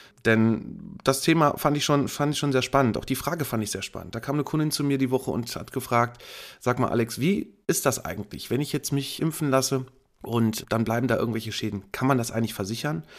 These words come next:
Wie bin ich da überhaupt abgesichert?“ Und ich kann erstmal generell sagen, ja, es gibt Versicherungsschutz. Es gibt Versicherungsschutz, gerade nach den Impfschäden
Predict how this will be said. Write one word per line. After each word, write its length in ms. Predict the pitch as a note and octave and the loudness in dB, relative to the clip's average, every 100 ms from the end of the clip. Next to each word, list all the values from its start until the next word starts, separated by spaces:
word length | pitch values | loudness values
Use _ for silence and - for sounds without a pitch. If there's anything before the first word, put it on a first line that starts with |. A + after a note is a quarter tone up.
| - - | -20 -6
Wie 100 | - | 2
bin 160 | D3+ E3+ | 6 6
ich 80 | E3 | 6
da 160 | D#3 | 4
überhaupt 300 | C#3+ C3+ C3 | 4 2 2
abgesichert?“ 520 | - - A2+ G#2 G#2 G2 | -2 0 0 2 -2 -2
Und 360 | A2 A2 - _ _ _ - | -2 -4 -8 _ _ _ -8
ich 120 | - | -2
kann 140 | D#3 | 0
erstmal 300 | - C3+ C#3+ | 0 0 2
generell 360 | C3 B2+ B2+ B2+ | 4 4 4 4
sagen, 240 | B2 A#2+ | 2 0
ja, 400 | A2+ G#2+ B2+ D#3 - _ | 2 2 2 -2 -14 _
es 200 | C#3+ C3+ | -2 0
gibt 520 | - G#3 - - - _ _ _ _ _ | 0 -2 -2 -6 -6 _ _ _ _ _
Versicherungsschutz. 800 | - G#2+ G#2 G2 - - - - | -4 -2 -2 -6 -8 -12 -12 -8
Es 140 | - | -4
gibt 140 | D#3+ - | -4 -2
Versicherungsschutz, 720 | C#3+ E3+ E3+ D3+ C#3 D#3 - | -2 0 -2 -2 -2 -4 -4
gerade 260 | - C3 C3+ | -4 -2 0
nach 140 | B2+ | -2
den 120 | - | -4
Impfschäden 540 | - C#3 - B2 B2 | -4 -4 2 2 2